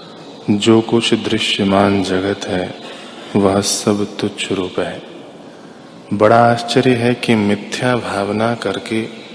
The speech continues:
जगत अंधा हुआ है।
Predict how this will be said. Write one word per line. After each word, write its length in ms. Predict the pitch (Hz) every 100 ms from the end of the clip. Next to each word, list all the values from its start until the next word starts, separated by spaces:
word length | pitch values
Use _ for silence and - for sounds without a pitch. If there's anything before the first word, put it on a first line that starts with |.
| - - - - - - - -
जगत 560 | 104 101 107 107 127 - - - - 104
अंधा 420 | 107 98 98 113
हुआ 320 | 92 90 90
है। 220 | - 90